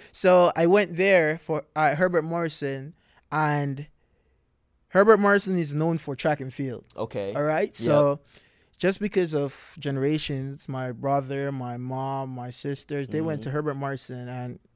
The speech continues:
Speaker 2: You were, you were
Speaker 1: so,
Speaker 2: there as well.
Speaker 1: I mean,
Speaker 2: Yeah.
Speaker 1: tradition. So I just, I went there.
Speaker 2: Mm-hmm.
Speaker 1: So our rivals was, like, Cornell College, if I should say, Cornell
Speaker 2: I think,
Speaker 1: College.
Speaker 2: I think I've heard about Cornell College
Speaker 1: Yes,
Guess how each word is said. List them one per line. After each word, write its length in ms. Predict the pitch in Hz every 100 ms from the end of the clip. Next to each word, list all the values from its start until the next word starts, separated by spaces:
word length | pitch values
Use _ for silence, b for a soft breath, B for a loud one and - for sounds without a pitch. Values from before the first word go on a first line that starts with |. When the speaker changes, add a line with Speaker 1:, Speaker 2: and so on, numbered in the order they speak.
| _
Speaker 2:
You 140 | 113 196
were, 120 | 190
you 100 | 311
were 60 | 320
Speaker 1:
so, 160 | 220 156 147
Speaker 2:
there 100 | 147
as 60 |
well. 200 | - - 175
Speaker 1:
I 40 |
mean, 140 | 175 156
Speaker 2:
Yeah. 60 |
Speaker 1:
tradition. 500 | - 185 180 - 143
So 220 | 139 139 139
I 80 |
just, 240 | 139 147 - 139
I 100 | 147
went 220 | 151 143 131
there. 180 | 120 -
Speaker 2:
Mm-hmm. 360 | 117 117 131 - b b b b
Speaker 1:
So 260 | - 175 170
our 80 | 156
rivals 480 | 160 202 185 151
was, 160 | 135 127
like, 220 | 131 127
Cornell 380 | - 185 170 139
College, 480 | - 151 135 123 123
if 160 | 131 127
I 100 | 127
should 220 | - 117
say, 320 | - 123 120
Cornell 320 | - 160 147
Speaker 2:
I 20 | 139
think, 60 |
Speaker 1:
College. 200 | 160 135 123
Speaker 2:
I 60 |
think 140 | - 170
I've 60 |
heard 120 | 185
about 200 | 156 101 -
Cornell 160 | 101
College 140 | 92 151
Speaker 1:
Yes, 200 | 151